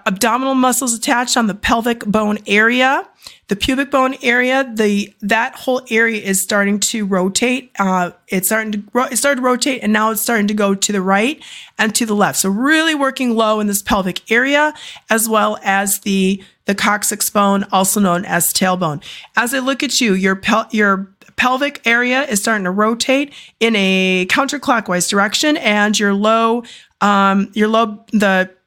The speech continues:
the tailbone is starting to rotate in the opposite direction. Um, they're showing me a spiral. So they show me what looks like a, you know, the shape that,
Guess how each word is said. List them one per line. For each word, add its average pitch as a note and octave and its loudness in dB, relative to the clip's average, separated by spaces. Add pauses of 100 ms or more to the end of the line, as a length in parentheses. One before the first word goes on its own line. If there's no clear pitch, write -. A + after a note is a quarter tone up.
(160)
the G3 2
tailbone A#3+ 0
is G#3+ 0
starting A3 -2
to G#3 0
rotate G3+ 2
in G#3 -4
the F#3 2
opposite F3+ 0
direction. D3 -4 (520)
Um, G#3+ 2
they're G#3+ 2
showing D4+ 0
me D4+ 2
a A#3 2
spiral. A3 0
So G#3+ 0 (240)
they B3+ 0
show D4 0
me G#4 -4
what D#4 0
looks A#3+ -2
like A3 -4
a, G3 0 (300)
you C4 2
know, G4+ 2
the C5+ 2
shape C#4 -2
that, G3+ 0